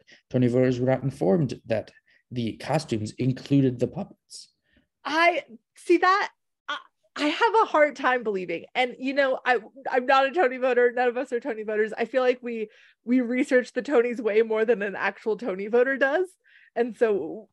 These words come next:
Speaker 2: I'm sure we're biased, but they made such a big deal when that announcement came out that this was the first time that co-, that puppets were included in costume design. And I'm sure in the packets,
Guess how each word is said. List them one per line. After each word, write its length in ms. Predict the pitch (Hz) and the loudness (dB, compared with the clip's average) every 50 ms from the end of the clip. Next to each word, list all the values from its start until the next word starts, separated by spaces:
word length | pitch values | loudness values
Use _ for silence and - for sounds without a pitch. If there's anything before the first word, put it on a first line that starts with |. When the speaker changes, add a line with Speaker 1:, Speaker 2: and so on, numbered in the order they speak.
| _ - | _ 0
Speaker 2:
I'm 200 | 233 240 233 240 | 2 2 2 0
sure 340 | - - - 269 220 220 214 | -4 -2 2 2 4 4 6
we're 160 | 220 226 214 | 6 6 6
biased, 640 | 202 220 170 180 190 214 254 359 403 - - - _ _ _ _ _ _ _ _ | 4 4 2 2 0 0 0 -2 -2 -4 -6 -14 _ _ _ _ _ _ _ _
but 200 | - 294 285 - - _ | 2 2 2 2 0 _
they 180 | 240 214 320 339 | 0 2 2 2
made 300 | 339 349 392 381 294 - | 4 4 4 4 4 2
such 360 | - - - 311 - - - | -2 0 0 2 2 2 2
a 80 | 381 285 | 0 0
big 320 | 240 277 262 240 226 208 | 0 -2 -2 -2 -4 -6
deal 480 | - 226 233 254 262 254 247 233 226 190 | -6 -2 0 4 6 8 8 8 6 4
when 240 | 180 240 233 226 226 | 2 0 0 0 0
that 260 | 220 214 220 220 - - _ | 0 0 0 0 -2 -4 _
announcement 640 | 202 220 233 220 208 214 233 233 - 285 240 - | -2 -2 -2 -2 -2 -4 -4 -4 -2 -2 -4 -4
came 280 | - - 233 262 214 190 | -4 -4 -4 -4 -2 0
out 320 | 185 214 277 392 269 - - | 0 0 0 0 0 -2 -2
that 120 | 226 202 | -4 -4
this 160 | 226 247 - | -4 -6 -6
was 140 | - 240 220 | -6 -4 -4
the 120 | 202 226 208 - _ | -2 -4 -4 -6 _
first 300 | - 208 208 254 - - | -6 -4 -4 -6 -6 -6
time 240 | - 233 196 196 190 | -4 -4 -2 -2 -2
that 180 | 180 135 127 | -4 -6 -6
co-, 240 | - 240 254 175 - - | -4 -4 -2 -2 -2 -2
that 200 | 185 202 196 - | 0 0 0 0
puppets 460 | - 214 214 180 175 190 165 160 170 - | 0 -2 -4 -2 0 -2 -2 -2 -4 -6
were 260 | - - 208 202 175 - | -4 -2 0 0 0 -2
included 600 | - - - 208 196 - - 240 202 185 190 175 | -2 -4 -6 -8 -10 -10 -8 -4 0 0 0 0
in 100 | 170 170 165 | 0 -4 -8
costume 440 | 214 240 - 180 170 - 185 175 160 | -8 -6 -6 -6 -8 -10 -12 -10 -8
design. 560 | 180 190 190 160 - - - 170 180 - - _ _ _ _ _ _ _ _ _ _ - | -8 -6 -6 -6 -8 -8 -10 -10 -12 -14 -16 _ _ _ _ _ _ _ _ _ _ -4
And 120 | 285 294 | -2 0
I'm 200 | 302 285 285 294 | 0 0 0 -2
sure 640 | 302 - - - 330 349 381 381 294 247 233 226 240 285 _ _ _ _ | -6 -10 -6 -2 0 2 4 4 4 4 4 4 2 0 _ _ _ _
in 180 | - - 269 277 | -4 -2 -2 0
the 100 | 285 285 | 0 -2
packets, 760 | 277 - - - 339 370 453 440 - 220 165 151 160 175 _ | -2 -4 -4 0 0 0 0 0 -2 -2 -2 -2 -4 -8 _